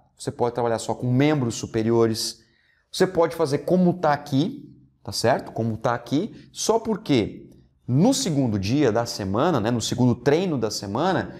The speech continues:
ao invés de fazer as musculaturas de tronco, você pode fazer na prescrição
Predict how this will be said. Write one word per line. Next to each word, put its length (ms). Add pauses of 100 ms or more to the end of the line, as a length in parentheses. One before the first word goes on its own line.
(140)
ao 140
invés 760
de 160
fazer 560
as 160
musculaturas 640
de 120
tronco, 580 (180)
você 160
pode 320
fazer 540
na 100
prescrição 720